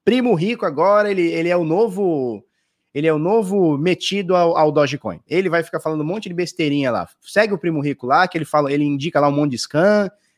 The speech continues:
É um Zé de primeira. Tá bom?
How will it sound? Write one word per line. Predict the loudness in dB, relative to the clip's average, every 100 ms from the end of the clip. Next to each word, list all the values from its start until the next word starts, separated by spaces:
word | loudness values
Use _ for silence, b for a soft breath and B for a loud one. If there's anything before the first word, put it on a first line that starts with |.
| 0
É | 2
um | 4 0
Zé | 2 2 2
de | 0
primeira. | 0 0 0 -4 _ _ _ _ _ _ _ _
Tá | -4
bom? | 2 2 2 -8